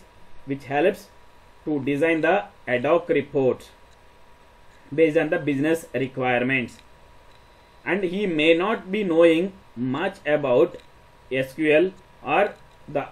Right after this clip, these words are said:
data source languages. He can directly use the data set to design his own report.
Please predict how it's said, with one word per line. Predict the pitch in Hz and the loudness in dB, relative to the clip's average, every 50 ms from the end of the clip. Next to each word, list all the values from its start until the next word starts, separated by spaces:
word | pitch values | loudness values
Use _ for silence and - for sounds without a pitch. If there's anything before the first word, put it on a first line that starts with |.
| - - - - - - - - - - - - - 123 | -14 -20 -20 -20 -20 -20 -20 -20 -20 -20 -20 -20 -10 -6
data | 131 135 135 - 151 151 | -6 -4 -2 -2 -4 -2
source | - 151 151 147 147 | 0 0 0 0 0
languages. | 143 131 127 135 135 131 123 120 120 113 110 - - - - - - | -2 -2 -2 0 0 0 0 0 -2 -4 -6 -8 -14 -20 -20 -16 -12
He | 139 135 | -12 -6
can | 135 151 143 135 | -4 -2 -2 0
directly | 127 123 127 147 156 160 160 170 180 180 175 | 0 2 2 2 0 -2 0 2 4 4 4
use | 147 139 147 156 151 139 | 4 2 2 0 0 0
the | 123 139 156 196 240 269 - - - - - - - - - - - - - - - - - - - - - - - - - - | 0 0 0 0 0 -4 -6 -10 -20 -20 -20 -20 -20 -20 -20 -20 -20 -20 -20 -20 -20 -20 -20 -20 -20 -20 -20 -20 -20 -20 -14 -8
data | 127 135 131 - 160 160 147 | -6 -6 -4 -2 -2 -2 2
set | - 185 220 - - - - - | 2 2 2 2 0 -8 -10 -6
to | 151 151 147 | -4 -4 -2
design | 135 139 135 127 143 160 165 160 | 0 0 0 2 2 2 2 4
his | 165 175 214 233 - - - - - - - - - | 4 4 4 4 4 -2 -16 -20 -20 -20 -20 -10 -6
own | 123 135 151 156 151 | -2 -2 0 0 0
report. | - 131 120 - 135 131 127 120 - | 0 -2 -2 -2 0 0 0 0 0